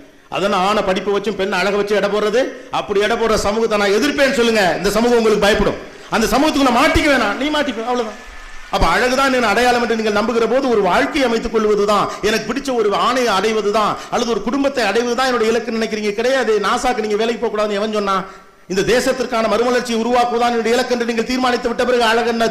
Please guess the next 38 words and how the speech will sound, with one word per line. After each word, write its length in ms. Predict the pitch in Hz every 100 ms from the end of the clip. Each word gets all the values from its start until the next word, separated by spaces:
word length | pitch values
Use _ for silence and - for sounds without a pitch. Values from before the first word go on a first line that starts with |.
| 226
துக்குடா, 300 | 226 220 185 110 - - -
தூக்கி 260 | 285 277
போட்டு 180 | 262 247
போயிட்டே 360 | 208 269 294 302
இருக்க 140 | 240 220
வேண்டியதானே. 380 | 202 196 208 247 160 - - -
அப்ப 180 | 170 170
நான் 280 | 190 269
யார் 180 | 277 247
என்று 180 | 220 208
நீங்க 180 | 269 311
தான் 160 | 262
தீர்மானிக்கணும். 500 | 226 208 196 180 170
You 80 | 220 220
are 60 |
an 100 | 214 269
independent 400 | 311 302 285 240
or 60 | 208
an 100 | 190 196 -
dependent. 440 | 160 185 151 131 - - - - -
இந்த 120 | 147 160
உலகம் 200 | 202 202
உங்களை 200 | 190 190
தொடர்ந்து 300 | 180 202 196
என்ன 100 | 196
சொல்லிட்டே 280 | 196 196 180
இருக்கு? 200 | 151 104 - - - - -
டிபெண்டன்ட். 440 | 143 165 165 143 120
பெண் 160 | 175
என்பவள் 280 | 180 156 151
சார்ந்து 320 | 170 175 170
வாழுகிறவள், 440 | 160 147 143 143 127
தந்தையை 360 | 151 170 160
சார்ந்து 240 | 151 143 139
வாழுகிறவள், 500 | 143 139 139 180 185
தாயை 300 | 147 165 156
சார்ந்து 280 | 147 143 139
வாழுகிறவள், 460 | 139 135 131 196